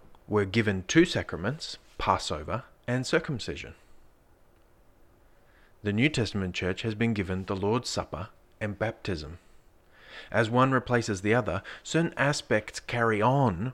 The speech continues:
while others fall away. In the case of circumcision, we see that this is something requested by God to mark out those who belonged to himself in a real, tangible way. This wasn't just for the newborn,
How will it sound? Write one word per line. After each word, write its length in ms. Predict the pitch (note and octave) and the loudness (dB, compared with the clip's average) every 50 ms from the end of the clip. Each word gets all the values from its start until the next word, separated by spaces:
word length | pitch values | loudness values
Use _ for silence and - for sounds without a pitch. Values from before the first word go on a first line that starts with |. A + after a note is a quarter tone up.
| - - | -6 -2
while 220 | - A2 A2 - - | 0 0 0 0 -2
others 320 | G#2 G2+ F#2 G2 F#2 - | -6 -6 -6 -6 -8 -6
fall 260 | - - F2 E2+ E2 | -6 -4 -4 -4 -4
away. 440 | D#2+ F2 G#2 A2+ G2+ F2 E2+ - - - - _ _ _ - - _ _ _ - - - | -4 -2 -2 -2 -2 -4 -8 -14 -18 -20 -20 _ _ _ -20 -20 _ _ _ -12 -6 -6
In 120 | A2+ G2 | -4 -4
the 80 | G2+ G2 | -4 -4
case 400 | - - - A2+ G2 F2+ - - | -4 -4 -2 -2 -2 -2 -4 -6
of 260 | - F#2 F2+ E2 - | -4 -6 -6 -6 -6
circumcision, 720 | - - C3 E3 - D#3+ C#3+ - - F2 D#2 - D#2+ F#2+ A#2 - - - - - - - | 0 0 0 2 0 -2 -6 -4 -4 -6 -6 -6 -6 -8 -10 -10 -14 -16 -16 -10 -4 0
we 140 | A2 A2 | 0 0
see 420 | - - - B2 A#2+ A#2 A2 G#2 - - - - - - _ | 0 0 0 0 0 0 -2 -4 -10 -14 -16 -20 -20 -4 _
that 140 | - A2 A2 | 0 2 2
this 180 | B2 A#2+ - C3 | 2 0 0 0
is 100 | A#2+ - | -2 -2
something 380 | - A#2 G#2 - A2 G2+ F#2+ | 0 0 0 0 -2 -4 -2
requested 800 | F#2 F#2+ G2+ - - - - C3 C#3 - - - - D3+ C3+ B2 | -2 -2 -4 -4 -4 0 2 2 2 2 0 0 0 0 0 0
by 200 | B2+ A#2 A#2 A2+ | -2 -2 0 0
God 360 | G#2+ - G2 F2 E2+ F#2 F#2+ | 0 2 0 0 0 -2 -6
to 140 | - - A2 | -6 -6 -6
mark 560 | G2 F#2 F#2+ G2+ G2+ G#2+ A#2+ C3 C3 - - - - | -4 -2 0 0 0 0 0 -2 -4 -6 -8 -6 -4
out 320 | A2 G2+ G#2 - G#2+ A2 | -2 -2 -2 -4 -4 -4
those 300 | G2+ F#2 F2+ G2 G2+ - | -4 -4 -2 -4 -4 -6
who 80 | - G#2 | -8 -8
belonged 580 | F2+ G2 F#2+ F2+ F#2+ G2+ A2 A2 A2+ G#2+ - - - | -6 -6 -4 -2 -2 -2 -2 -2 -4 -6 -8 -12 -12
to 100 | - G#2+ | -10 -8
himself 580 | G2+ A2+ G2+ F#2+ - - G#2+ F#2+ E2 - - - | -6 -6 -6 -6 -4 0 0 0 0 -2 -6 -10
in 140 | - G2+ G#2 | -8 -8 -6
a 60 | F#2+ | -6
real, 500 | F#2 G2 A#2 A#2 G#2+ G2 F2 F2+ F#2 - - - | -4 -2 -2 -2 0 0 -2 -4 -6 -8 -12 -12
tangible 560 | - - G#2+ G2 F#2 F#2 F#2+ E2+ E2+ F2+ F2 | -8 -6 -4 -4 -4 -6 -6 -6 -6 -6 -6
way. 440 | F2 F2+ F#2 F2 E2 E2+ F2 F2+ - - _ _ - - - - - - - - - - - | -4 -4 -4 -4 -4 -6 -10 -14 -16 -20 _ _ -20 -20 -20 -20 -20 -20 -20 -18 -18 -8 -4
This 160 | A2 G#2+ - | -4 -4 0
wasn't 400 | A2+ B2 C3+ C3+ D#3 B2+ F#2 - - - - - - | 2 2 2 2 0 -2 -2 -6 -10 -16 -20 -10 0
just 240 | - C3 C3 - - | 4 4 4 4 2
for 100 | - - | -4 -4
the 140 | G2+ G#2 G2+ | -2 0 0
newborn, 560 | G#2 A#2 C3 D3 C3 A2+ F#2+ F2 F2+ G#2+ | 2 2 2 2 4 2 2 2 0 -2